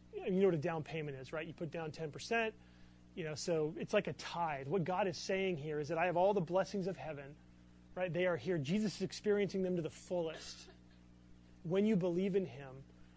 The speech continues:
I pour my Spirit out over you. I pour heaven out over you, and you begin to experience now what you will experience completely in the new heavens and earth. Okay? And so think through this with me.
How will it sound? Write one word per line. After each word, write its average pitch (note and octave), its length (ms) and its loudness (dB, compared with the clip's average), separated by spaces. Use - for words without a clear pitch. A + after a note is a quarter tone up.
I D#3 200 -4
pour G#3+ 300 2
my F3 160 -2
Spirit G3 540 0
out E3 220 -4
over D#3+ 300 -6
you. C3+ 160 -10
I D3+ 100 -8
pour F#3 300 -4
heaven G3 360 0
out D#3+ 160 -4
over D#3+ 240 -4
you, C3+ 240 -8
and F3 140 2
you F3 60 4
begin F3 460 4
to G3+ 140 4
experience F3+ 720 0
now D#3+ 460 -6
what E3+ 260 0
you E3+ 160 0
will E3+ 320 -2
experience E3 640 -6
completely E3+ 680 -12
in E3 100 -6
the D#3+ 60 -4
new D#3+ 140 -6
heavens C#3 360 -10
and B2+ 80 -14
earth. B2 60 -16
Okay? D3+ 320 -8
And E3+ 100 -6
so F3+ 100 -4
think A3 300 2
through G#3 220 0
this F#3 200 0
with E3+ 200 -6
me. D3 160 -8